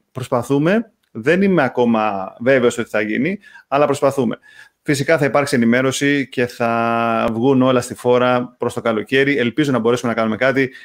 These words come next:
γιατί θέλουμε να νιώσουμε την ίδια αγάπη που νιώσαμε στο Meetup το δύο χιλιάδες δεκαεπτά, η οποία βεβαίως είναι ανεξίτηλη ακόμα μέσα μου και μέσα μας γενικότερα.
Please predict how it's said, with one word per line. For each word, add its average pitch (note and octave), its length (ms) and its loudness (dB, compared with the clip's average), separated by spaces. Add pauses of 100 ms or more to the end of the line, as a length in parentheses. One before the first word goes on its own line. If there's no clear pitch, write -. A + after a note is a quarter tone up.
(100)
γιατί B2+ 180 -4
θέλουμε C#3+ 400 2
να C3 100 0
νιώσουμε C3 400 0
την B2 120 -2
ίδια C#3 120 2
αγάπη C3 240 0
που A#2 100 -4
νιώσαμε C3+ 440 0
στο B2 480 0
Meetup D3 300 0 (400)
το C3 120 -4
δύο B2+ 80 0
χιλιάδες B2 240 0
δεκαεπτά, A2+ 400 -2
η C3 80 0
οποία B2+ 320 0 (160)
βεβαίως B2+ 260 -2
είναι B2+ 260 -2
ανεξίτηλη A#2+ 480 -4
ακόμα G#2+ 300 -4
μέσα G#2+ 260 -4
μου - 160 -14 (400)
και A#2+ 120 0
μέσα A#2+ 220 2
μας A2 120 -2
γενικότερα. A2 520 -4